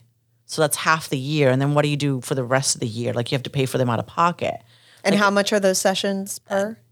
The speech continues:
Speaker 2: Like,
Speaker 1: I,
Speaker 2: a hundred something, I would imagine?
Speaker 1: I believe they're, like, a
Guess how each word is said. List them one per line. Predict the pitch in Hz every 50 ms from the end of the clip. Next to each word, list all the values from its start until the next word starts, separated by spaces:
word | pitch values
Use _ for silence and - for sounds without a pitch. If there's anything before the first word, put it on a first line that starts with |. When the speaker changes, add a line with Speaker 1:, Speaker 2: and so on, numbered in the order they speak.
| _ _ _ _ _
Speaker 2:
Like, | - 180 143
Speaker 1:
I, | 170
Speaker 2:
a |
hundred | 156 180 175 175 175 175 170 175
something, | - 180 196 185 196 190 196
I | 190
would | 190 185
imagine? | 185 190 190 196 165 165
Speaker 1:
I | -
believe | 165 156 143 151 165 185
they're, | - 214
like, | 208 190 -
a | 156